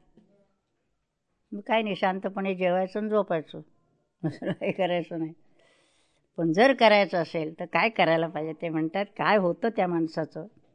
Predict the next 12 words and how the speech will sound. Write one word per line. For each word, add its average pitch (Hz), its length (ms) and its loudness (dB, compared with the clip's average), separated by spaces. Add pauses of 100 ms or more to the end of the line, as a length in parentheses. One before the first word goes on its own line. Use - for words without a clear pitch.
(720)
"यथा 190 360 4
सांगरे 240 560 6
कर्म 240 420 6 (260)
तेही 202 300 4
घडेना." 156 380 2 (760)
कर्म 220 240 6
तर 233 120 0
प्रत्येकाला 214 520 2
करावं 202 340 2
लागतं. 196 340 -4 (1700)
कर्माशिवाय 202 720 4
देह 202 280 4